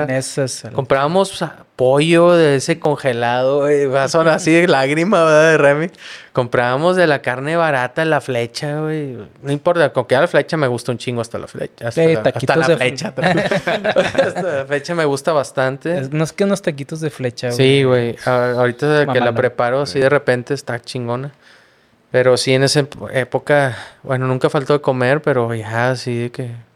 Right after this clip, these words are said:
Speaker 2: Bueno, también mamá, mi hermana r-, nos apoyan. Nunca han dejado de que de repente, "Oye, ten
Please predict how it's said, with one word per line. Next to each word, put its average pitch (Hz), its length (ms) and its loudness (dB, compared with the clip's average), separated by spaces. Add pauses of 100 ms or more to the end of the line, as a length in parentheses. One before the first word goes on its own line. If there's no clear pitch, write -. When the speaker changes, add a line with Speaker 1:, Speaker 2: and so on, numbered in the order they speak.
(260)
Speaker 2:
Bueno, 123 180 2
también 123 320 0
mamá, 127 460 0
mi 131 100 0
hermana 120 720 0
r-, 113 220 -4
nos 113 160 -8
apoyan. 120 720 -4 (600)
Nunca 131 440 -4
han 127 80 -4
dejado 123 380 -2
de 127 100 -2
que 117 100 -8
de 117 180 -4
repente, 117 360 -8
"Oye, 151 220 -8
ten 143 580 -8